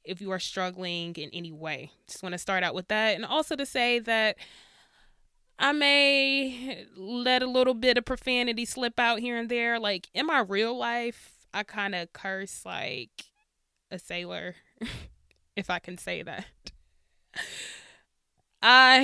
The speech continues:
use profanity a lot in my real life, but I try and keep it cute on the podcast just because I know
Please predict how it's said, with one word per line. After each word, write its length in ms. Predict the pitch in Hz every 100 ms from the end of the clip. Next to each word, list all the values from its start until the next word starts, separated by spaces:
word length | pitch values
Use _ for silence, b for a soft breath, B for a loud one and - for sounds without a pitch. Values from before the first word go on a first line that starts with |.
| 285
use 720 | 240 226 214 196 202 208 -
profanity 520 | 196 196 185 180 175
a 60 | 180
lot 360 | 180 175 165
in 200 | - 190
my 140 | 185 175
real 260 | 185 175
life, 380 | 170 165 160 165
but 300 | 160 175 180 170
I 60 |
try 220 | 214 294
and 80 | 254
keep 180 | - 240
it 100 | -
cute 300 | - 247 247
on 140 | 220
the 60 | 196
podcast 800 | 220 208 214 233 214 220 220 - -
just 260 | 208 214 185
because 280 | 208 190 185
I 80 | 185
know 380 | 180 175 180